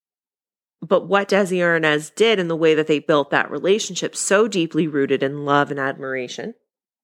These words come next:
set a cultural example.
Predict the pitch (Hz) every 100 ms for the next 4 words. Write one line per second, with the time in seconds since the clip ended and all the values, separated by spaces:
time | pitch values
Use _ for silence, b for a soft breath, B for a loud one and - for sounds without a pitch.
0 | _ _ _ _ _ _ _ _ _ _
1 | _ _ - - 226 240 190 185 - 196
2 | 190 - 180 147 143 - 143 147 - -
3 | - -